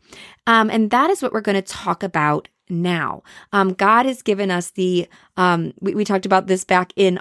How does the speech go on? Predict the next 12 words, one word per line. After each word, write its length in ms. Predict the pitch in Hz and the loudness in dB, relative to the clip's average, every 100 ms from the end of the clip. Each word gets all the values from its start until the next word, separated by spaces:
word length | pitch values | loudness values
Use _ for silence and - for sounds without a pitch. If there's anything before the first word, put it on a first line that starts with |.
| - | -2
our 180 | 165 | -2
very 440 | 165 185 196 220 226 | 0 0 2 0 -2
first, 720 | - _ 202 196 208 - - - | -8 _ 2 4 2 -8 -8 -2
um, 200 | 170 170 | 0 -2
series 680 | - - 226 170 185 - - - - | -4 -2 0 -2 -4 -8 -12 -18 -6
on 240 | - 185 175 | 2 4 2
teaching 380 | - - 208 151 | 0 -2 0 -4
challenges. 400 | 156 - - 190 | -6 -8 -8 -4
We 60 | |
talked 180 | 196 202 | -4 0
about 200 | 208 - | 0 0
how 340 | 185 175 175 | 2 2 2